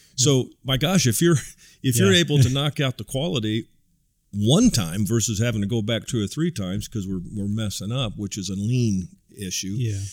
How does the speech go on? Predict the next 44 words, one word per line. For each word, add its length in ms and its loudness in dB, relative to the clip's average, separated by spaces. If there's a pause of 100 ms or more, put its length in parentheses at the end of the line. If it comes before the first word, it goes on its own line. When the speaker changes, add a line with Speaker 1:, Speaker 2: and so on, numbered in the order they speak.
(180)
Speaker 1:
It 180 -8
can 160 -4
help 300 -2
the 80 -12
contractor 520 -6
as 120 -6
well. 260 -6 (100)
Speaker 2:
And 140 4
that's 180 4
a 40 2
huge 320 0
value 340 -2
driver 420 -2
to 160 0
intelligent 460 -2
compaction 560 -4
is 200 -4
just 280 -2
what 80 -4
you 60 -6
said 260 0
there, 140 -6
Brad, 280 -6
is 200 0
schedules 420 2
are 100 -2
tighter 360 -2
now 180 -2
than 120 -2
ever 200 -4
before, 560 -6 (100)
and 120 -6
budgets 320 -2
go 140 -6
hand 240 -2
in 100 -4
hand 280 -2
with 120 -4
those 180 -4
expedited 560 -4
schedules, 500 -2 (360)
is 120 0
eliminating 680 -4
rework. 480 -10